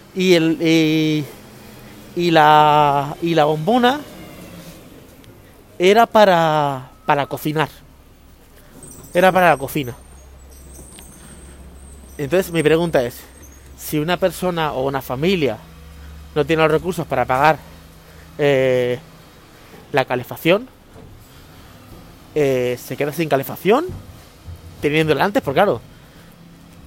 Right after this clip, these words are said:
aquí es, hay mucha gente que es mayor, ¿vale? Que tiene, paga su cuota de, de comunidad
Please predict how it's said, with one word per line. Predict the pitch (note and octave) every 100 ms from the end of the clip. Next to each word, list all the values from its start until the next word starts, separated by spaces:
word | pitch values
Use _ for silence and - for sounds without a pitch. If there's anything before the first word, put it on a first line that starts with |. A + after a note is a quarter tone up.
| - -
aquí | C3 E3+
es, | F#3
hay | G3
mucha | F#3+ F3+ E3+
gente | E3 D3+ E3
que | D3
es | D#3
mayor, | D3 A#2+ A2+
¿vale? | A#2+ D#3 D#3+ - - - - - - - -
Que | -
tiene, | C#3 D3 C#3+ D3 B2+
paga | C3+ B2+ C3+
su | D#3
cuota | C#3+ C#3
de, | C3+ C#3 C#3 D3+ D3 C#3+ C#3 -
de | C#3+ C#3+ C#3+ D3 C#3+ C#3
comunidad | D3 D3 D3+ F#3+ B3